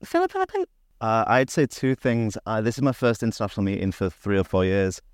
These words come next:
Speaker 2: and I flew from Toronto and arrived the day before the conference, so I was jet lagged the first day, and I was miserable, even though I was, I was trying my best. So I think if you have time, if you're doing a long journey, uh, if you have time to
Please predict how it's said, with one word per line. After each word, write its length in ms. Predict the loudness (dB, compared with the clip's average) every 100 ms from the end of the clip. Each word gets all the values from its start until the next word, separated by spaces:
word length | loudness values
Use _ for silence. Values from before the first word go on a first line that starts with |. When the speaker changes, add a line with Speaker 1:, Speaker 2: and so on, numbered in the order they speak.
| -20 -20 _
Speaker 2:
and 140 | 0
I 40 | 0
flew 200 | 2 0
from 140 | 0
Toronto 440 | -2 2 2 2 2
and 100 | 2
arrived 480 | 2 2 0 -4 -8
the 60 |
day 240 | 0 2 2
before 260 | 0 -2
the 80 | -2
conference, 480 | 0 -2 0 -4 -2
so 160 | 0 2
I 140 | 4
was 140 | 2
jet 200 | 2 0
lagged 220 | 0 -2 -4
the 60 |
first 320 | -4 -2 -2 -2
day, 240 | -2 -2 -10 _ _
and 120 | 0
I 40 | 2
was 140 | 2
miserable, 440 | 0 0 0 0 0
even 180 | 2 4
though 120 | 4
I 40 |
was, 200 | 2 -4 -4
I 60 |
was 100 | -4
trying 320 | -2 -2 2 2
my 100 | 2
best. 360 | 0 -2 -8 -18 _ _ _
So 240 | -2 0
I 100 | 0
think 180 | 0 -2
if 100 | 0
you 80 | -2
have 180 | -2
time, 500 | -4 -4 -2 0 0 -2
if 100 | -6
you're 60 | 2
doing 160 | 2
a 60 | 4
long 220 | 4 2
journey, 420 | 2 0 0 -4 -12 _
uh, 120 | -2 -2
if 80 | 2
you 60 |
have 100 | 0
time 320 | 0 0 2 0
to 320 | 0 0